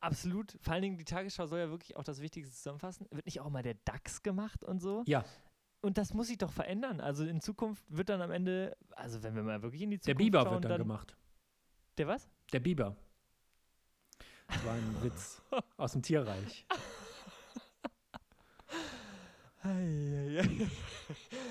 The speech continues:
Speaker 1: Ähm, ähm, nee, dann macht man einfach das erfolgreichste TikTok-Video der Woche oder so.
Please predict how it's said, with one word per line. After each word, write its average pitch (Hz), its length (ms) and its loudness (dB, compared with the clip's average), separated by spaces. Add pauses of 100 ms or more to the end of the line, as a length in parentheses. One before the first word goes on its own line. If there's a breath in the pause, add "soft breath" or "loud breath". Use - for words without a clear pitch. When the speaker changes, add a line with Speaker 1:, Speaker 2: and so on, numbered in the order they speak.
(420 loud breath)
Speaker 1:
Ähm, 156 580 -2 (240)
ähm, 147 260 -2
nee, 254 160 0
dann 156 160 2
macht 208 160 0
man 220 120 0
einfach 185 160 0
das 180 100 0
erfolgreichste 190 600 -2
TikTok-Video 110 840 -4
der 104 160 -4
Woche 113 280 -6
oder 113 300 -4
so. 113 300 -6